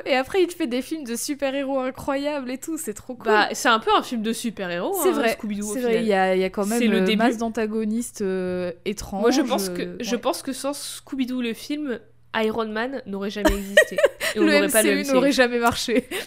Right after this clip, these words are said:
Speaker 1: <laughs>
Speaker 2: Je pense qu'il faut dire merci à Scooby-Doo. Comme quoi,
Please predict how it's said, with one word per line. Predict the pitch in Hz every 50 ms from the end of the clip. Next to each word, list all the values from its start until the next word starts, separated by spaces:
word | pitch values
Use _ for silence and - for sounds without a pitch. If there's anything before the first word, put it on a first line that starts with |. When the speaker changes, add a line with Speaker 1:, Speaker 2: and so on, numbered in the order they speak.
| - - 370
Speaker 1:
<laughs> | 349 - - 403 381 -
Speaker 2:
Je | 220 202 240
pense | - 214 233 254 -
qu'il | - 240
faut | - 247
dire | 208 202 208 208
merci | 208 208 208 - - 240
à | 220 214
Scooby-Doo. | - - 208 202 185 175 175 - - - _ _ _ _ - - - - _ - - - - -
Comme | - 214 202 208
quoi, | 208 - 247 269 302 - -